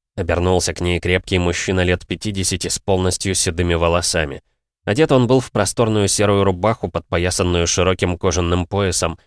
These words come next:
а на ногах красовались высокие сапоги, тоже из дорогой мягкой кожи. «Мне... мне надо пройти», с трудом беря себя в руки, ответила Аннели. «Тебе надо вернуться в свою палатку, пока тебя здесь не затоптали.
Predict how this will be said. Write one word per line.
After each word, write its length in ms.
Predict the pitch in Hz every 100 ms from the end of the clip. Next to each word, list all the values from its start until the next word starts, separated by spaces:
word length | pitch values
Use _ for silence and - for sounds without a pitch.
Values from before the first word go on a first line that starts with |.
| _ _
а 80 | 98
на 120 | 98
ногах 280 | 98 98 107
красовались 680 | - 92 - 92 101 101 -
высокие 460 | 90 - 87 90
сапоги, 420 | 85 90 92 85 95
тоже 440 | - 101 92 90
из 100 | 80
дорогой 420 | 82 82 80 87
мягкой 400 | 85 82 - 90
кожи. 420 | 85 - 87 80 - _ _ _ _ _ _ -
«Мне... 420 | 104 113 113 113 - _ _ _ _ _
мне 260 | - 110 107
надо 220 | 117 110
пройти», 480 | - 110 110 127 123 _ _ _ _ _
с 140 | -
трудом 340 | - 95 92 90
беря 260 | 85 87
себя 280 | 80 92 90
в 40 | 87
руки, 200 | 98 92
ответила 500 | 82 90 - 87 85
Аннели. 380 | 87 87 80 - _ _ _ _ _ _ _ _
«Тебе 220 | - 82 110
надо 260 | 135 131
вернуться 480 | 127 131 139 131 113
в 60 | -
свою 240 | 107 123
палатку, 520 | 127 131 139 123 -
пока 220 | 107 110
тебя 260 | 117 113 120
здесь 280 | 95 104 -
не 100 | 107
затоптали. 680 | 107 104 110 - 104 85